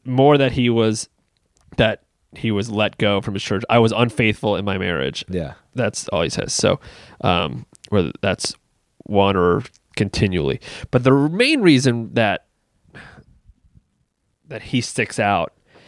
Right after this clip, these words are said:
Speaker 1: is not just had an affair. I mean, that happens all the time with
Speaker 2: There, there are pastors who aren't celebrities that we
Speaker 1: No,
Speaker 2: know of
Speaker 1: no, I know, yeah.
Speaker 2: who, who have had affairs.
Speaker 1: Yeah. And it doesn't mean that you are, like, that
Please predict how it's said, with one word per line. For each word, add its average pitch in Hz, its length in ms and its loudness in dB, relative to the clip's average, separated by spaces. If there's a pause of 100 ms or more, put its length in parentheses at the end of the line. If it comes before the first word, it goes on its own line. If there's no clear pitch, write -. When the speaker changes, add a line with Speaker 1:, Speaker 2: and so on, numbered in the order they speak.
(140)
Speaker 1:
is 139 100 0
not 175 160 6
just 120 120 -2
had 117 100 4
an 92 60 -4
affair. 82 340 -6
I 87 40 -4
mean, 95 140 -4
that 104 100 -2
happens - 240 -4
all - 80 -2
the 65 60 -6
time - 380 -8 (200)
with - 180 -4
Speaker 2:
There, 170 200 4
there 151 160 0
are 143 40 0
pastors 131 380 -2
who 117 160 -2
aren't 117 200 -6
celebrities 95 580 -4
that 101 140 -6
we 104 140 2
Speaker 1:
No, 80 120 4
Speaker 2:
know 95 160 4
of 80 240 -2
Speaker 1:
no, - 100 -12
I 113 100 0
know, 104 140 0
yeah. 101 220 2
Speaker 2:
who, 110 180 2
who 101 160 -2
have 101 160 0
had 90 180 -8
affairs. 71 280 -14
Speaker 1:
Yeah. - 140 2 (480)
And 104 120 -4
it 104 80 -2
doesn't 113 240 4
mean 110 200 -2
that 101 240 0 (120)
you 104 260 -2
are, 98 480 0
like, 90 400 -6 (240)
that 104 260 -8